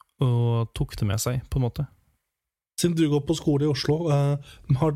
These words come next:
Speaker 2: møtes dere ofte for å ta en kaffe på en av Oslos mange kaféer?
Speaker 1: Nei, eh, nei.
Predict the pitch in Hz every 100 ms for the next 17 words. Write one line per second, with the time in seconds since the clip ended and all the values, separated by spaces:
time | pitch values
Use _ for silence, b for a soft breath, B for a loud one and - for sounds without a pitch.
0 | 147 165 160 127 - 143 - 143 - -
1 | 127 139 131 131 127 127 123 123 - 160
2 | - - - 139 143 139 135 135 147 131
3 | - 127 131 123 120 123 127 123 135 -
4 | - B - - 110 185 185 - - 156
5 | 156 156 156 131 107